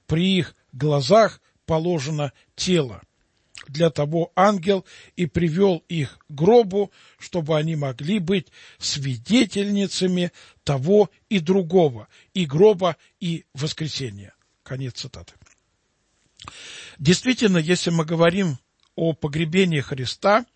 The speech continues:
если мы вспоминаем погребение Христа, то из апостолов, а, в погребении, а, без сомнения, принимает участие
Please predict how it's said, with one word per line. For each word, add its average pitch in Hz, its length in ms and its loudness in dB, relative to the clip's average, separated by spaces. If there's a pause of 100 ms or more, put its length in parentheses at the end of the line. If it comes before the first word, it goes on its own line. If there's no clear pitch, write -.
(720)
если 156 300 0
мы 156 360 2
вспоминаем 160 640 2
погребение 139 640 -4
Христа, 208 640 0 (600)
то 175 460 2
из 190 260 0
апостолов, 202 960 0 (460)
а, 156 240 2
в - 80 -14
погребении, 185 920 2 (420)
а, 160 360 4 (360)
без 165 240 0
сомнения, 196 540 2
принимает 160 640 0
участие 180 640 0